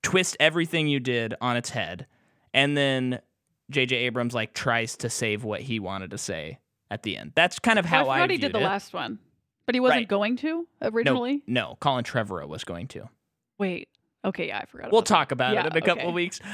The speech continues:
Speaker 1: Um, <laughs>
Speaker 2: Crazy.
Speaker 1: But I found that, uh, Johnson was with them as they were, like, he talked to them about stuff. Um, he, he asked them to change some of the stuff with Luke that they
Speaker 2: Oh.
Speaker 1: had planned so that his movie would work better.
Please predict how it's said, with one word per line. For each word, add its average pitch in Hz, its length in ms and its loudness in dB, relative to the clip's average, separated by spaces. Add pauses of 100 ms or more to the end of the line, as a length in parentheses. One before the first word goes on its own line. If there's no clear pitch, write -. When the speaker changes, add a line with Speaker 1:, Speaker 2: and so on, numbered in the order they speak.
(140)
Speaker 1:
Um, 220 260 6 (200)
<laughs> - 920 0
Speaker 2:
Crazy. - 520 -8 (320)
Speaker 1:
But 247 320 6 (300)
I 170 140 6
found 220 400 2
that, 190 180 2
uh, 170 240 4
Johnson 196 760 2
was 190 540 0 (340)
with 156 380 -2
them 214 200 4
as 185 160 0
they 185 180 2
were, 180 240 0
like, 165 220 2
he 190 180 -2
talked 160 380 0
to 196 80 2
them 185 280 2
about 165 380 2
stuff. - 600 0
Um, 127 500 0 (540)
he, 165 680 -2
he 156 260 0
asked 143 300 0
them 165 160 0
to 135 100 0
change 151 440 0
some 160 200 2
of 143 80 0
the 143 60 0
stuff 147 300 0
with 131 220 -2
Luke 120 560 -4 (220)
that 151 100 -2
they 170 160 4
Speaker 2:
Oh. 175 40 2
Speaker 1:
had 175 260 0
planned 196 380 0
so 175 160 0
that 139 240 -2
his 143 240 2
movie 170 260 2
would 170 160 0
work 170 300 -2
better. 180 340 2